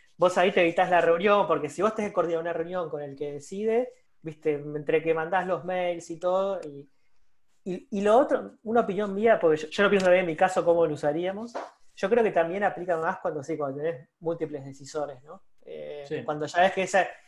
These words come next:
Speaker 1: esa decisión de compra, bueno, pasa porque lo vea con alguien más, bueno, ahí lo, lo armo y se lo mando, pero nosotros trabajamos mucho con negocio de tres personas, que, que el dueño lo firma, y como que, entonces yo creo que va pa-, para eso.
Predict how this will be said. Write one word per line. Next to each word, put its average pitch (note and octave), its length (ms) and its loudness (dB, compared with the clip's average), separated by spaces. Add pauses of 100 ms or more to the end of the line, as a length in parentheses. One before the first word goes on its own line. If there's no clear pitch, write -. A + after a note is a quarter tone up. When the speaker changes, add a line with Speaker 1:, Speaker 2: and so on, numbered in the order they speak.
(100)
Speaker 1:
esa F3+ 180 0
decisión F3 240 2
de E3+ 100 4
compra, F3 500 4
bueno, C#3+ 400 -4
pasa D#3 340 2
porque D3 320 -8
lo D3+ 80 -8
vea D#3+ 160 2
con D#3 120 2
alguien D#3 240 0
más, E3 160 0
bueno, C#3+ 300 -6
ahí D3 180 -10
lo, C#3+ 200 -12
lo D3+ 120 -12
armo D#3+ 300 -4
y D3 60 -8
se - 100 -14
lo D#3 80 -6
mando, E3+ 320 -4
pero C#3 280 -10 (440)
nosotros D#3+ 180 -10
trabajamos E3 300 2
mucho E3+ 240 2
con D3 420 -4
negocio D#3+ 380 2
de D3+ 60 4
tres E3 180 0
personas, E3+ 560 2
que, C#3+ 140 -4
que D3 60 -4
el D3 120 -6
dueño E3 300 4
lo D3+ 100 2
firma, E3 460 -4
y C#3 60 -12
como C#3 220 -12
que, - 200 -20 (380)
entonces C#3 180 -16
yo D#3 80 -4
creo D#3+ 100 2
que D3+ 80 2
va D3+ 160 2
pa-, C#3+ 240 -2
para D3 160 -10
eso. - 220 -14